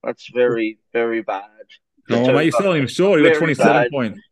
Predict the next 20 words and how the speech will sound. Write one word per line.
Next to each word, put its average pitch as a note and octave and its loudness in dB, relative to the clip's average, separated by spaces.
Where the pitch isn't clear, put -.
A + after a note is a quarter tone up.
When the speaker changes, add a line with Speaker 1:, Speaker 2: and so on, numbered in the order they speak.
Speaker 2:
Twenty-seven C3+ -4
points. A2 -8
You're G2+ -14
selling C#3 -2
him G#2+ -4
short B2 -8
that G2+ -10
one A2+ -10
point. A#2 -8
That's, A#2 -2
Speaker 1:
Oh, B2 2
who D3+ 2
Speaker 2:
that's A2+ -8
Speaker 1:
cares? C3 0
You C3 -10
got C#3 0
ten D3 -2
Speaker 2:
<laughs> A#3 2
Speaker 1:
points C#4 0
in, C4 -6